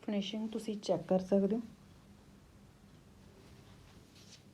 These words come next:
ਇਹ ਜਿਹੜਾ, ਇਹ ਵਾਲਾ ਹੈਗਾ ਜਿਹੜਾ ਡਿਜ਼ਾਈਨ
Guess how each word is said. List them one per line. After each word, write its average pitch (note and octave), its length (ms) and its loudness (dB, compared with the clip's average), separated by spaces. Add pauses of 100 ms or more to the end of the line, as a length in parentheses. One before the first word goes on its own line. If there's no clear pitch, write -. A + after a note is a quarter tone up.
(1700)
ਇਹ A3 180 2
ਜਿਹੜਾ, A3+ 300 8
ਇਹ A3 180 8
ਵਾਲਾ B3 220 12
ਹੈਗਾ A3 260 8
ਜਿਹੜਾ G#3+ 220 8
ਡਿਜ਼ਾਈਨ F#3 540 4